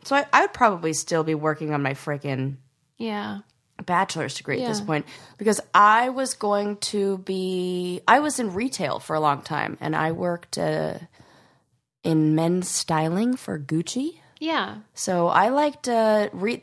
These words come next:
Speaker 1: I was in the retail world, but, you know, why sell tuna when you can sell lobster? So I cli-, I was, I made sure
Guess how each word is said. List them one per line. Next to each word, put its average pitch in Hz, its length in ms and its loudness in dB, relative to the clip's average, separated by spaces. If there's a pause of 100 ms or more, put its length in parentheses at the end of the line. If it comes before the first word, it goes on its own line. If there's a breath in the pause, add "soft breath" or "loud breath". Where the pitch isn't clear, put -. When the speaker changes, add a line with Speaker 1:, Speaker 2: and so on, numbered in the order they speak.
Speaker 1:
I 226 80 6
was 294 120 2
in 294 60 4
the 240 80 2
retail 233 380 2
world, 170 380 4
but, 170 320 4 (120)
you 180 60 0
know, 156 160 6
why 165 300 6
sell 175 800 4 (200)
tuna 233 280 2
when 170 100 4
you 170 80 2
can 165 120 0
sell 156 180 0
lobster? - 560 -2 (460 soft breath)
So 180 220 2
I 185 180 6
cli-, - 180 -2 (140)
I 175 180 6
was, 202 300 -2
I 185 160 6
made 202 260 -2
sure 175 540 0